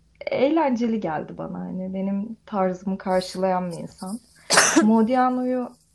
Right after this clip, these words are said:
çok sevdim. Yine onun da iki kitabını okudum. O da böyle bayağı şeydi. Ya çok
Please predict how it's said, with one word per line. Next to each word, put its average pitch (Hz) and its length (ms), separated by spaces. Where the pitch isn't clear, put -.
çok - 240
sevdim. 160 400
Yine 175 200
onun 180 340
da - 60
iki - 220
kitabını - 420
okudum. 202 440
O 202 180
da 202 140
böyle 180 560
bayağı 180 640
şeydi. 185 680
Ya - 260
çok - 480